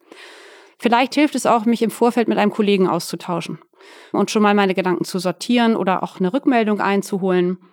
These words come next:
Wenn ich dann ins Gespräch gehe, kann ich auch meinerseits Vorschläge machen, wie ich die Arbeit eventuell aus meiner Sicht besser gestalten kann.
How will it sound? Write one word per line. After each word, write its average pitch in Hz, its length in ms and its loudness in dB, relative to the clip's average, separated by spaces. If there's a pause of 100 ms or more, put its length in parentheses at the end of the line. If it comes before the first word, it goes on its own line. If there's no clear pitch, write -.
(520)
Wenn 220 180 0
ich 302 80 2
dann 233 180 2
ins 214 180 -2
Gespräch 247 520 -2
gehe, 226 200 2
kann 226 180 -2
ich 220 120 0
auch - 80 -2
meinerseits 208 480 2
Vorschläge 185 540 0
machen, 165 500 -2
wie 202 140 0
ich 214 100 -4
die 208 140 0
Arbeit 196 320 2
eventuell 190 380 -2
aus 175 140 -2
meiner 180 220 2
Sicht 185 160 -4
besser 226 240 0
gestalten 156 500 -2
kann. - 340 -8